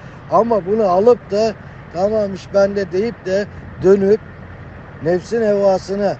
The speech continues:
emrine gireceksin. Unutma. E, o zaman din diyanet yapmayacaksın.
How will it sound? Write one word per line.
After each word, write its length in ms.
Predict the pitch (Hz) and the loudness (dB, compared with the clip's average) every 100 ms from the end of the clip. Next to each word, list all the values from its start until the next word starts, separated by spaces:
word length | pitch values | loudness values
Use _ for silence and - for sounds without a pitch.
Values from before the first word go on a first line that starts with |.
| 165 | -4
emrine 420 | 175 185 202 214 | -4 -4 -2 -2
gireceksin. 680 | 190 190 165 147 139 - 120 - - 160 | 0 -2 -2 -6 -10 -12 -14 -14 -10 -4
Unutma. 420 | 196 208 - 147 98 - - - | -2 -2 -4 -14 -14 -16 -20 -4
E, 20 | 165 | 0
o 180 | 214 | 2
zaman 440 | 208 208 196 190 175 | 4 4 4 0 -2
din 180 | 208 190 | -4 0
diyanet 400 | 190 196 190 131 | 0 0 -4 -2
yapmayacaksın. 840 | 175 190 208 202 165 147 - | -2 -2 -2 -2 -2 -8 -8